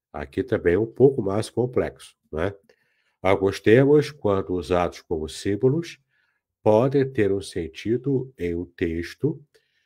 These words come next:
e sentido diferente ou até contrário em outra passagem, tá? É o, é o, é o caso aqui da palavra leão,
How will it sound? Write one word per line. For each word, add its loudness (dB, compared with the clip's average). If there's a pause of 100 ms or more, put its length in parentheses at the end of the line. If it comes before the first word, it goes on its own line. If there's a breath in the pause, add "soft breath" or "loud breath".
(160)
e -4
sentido -4
diferente -2
ou 0
até 0
contrário -2
em -2
outra 4
passagem, -6 (400)
tá? 0 (640 soft breath)
É -4
o, -2
é -6
o, -2 (240)
é -6
o -4
caso 0
aqui -4
da -4
palavra -2
leão, 4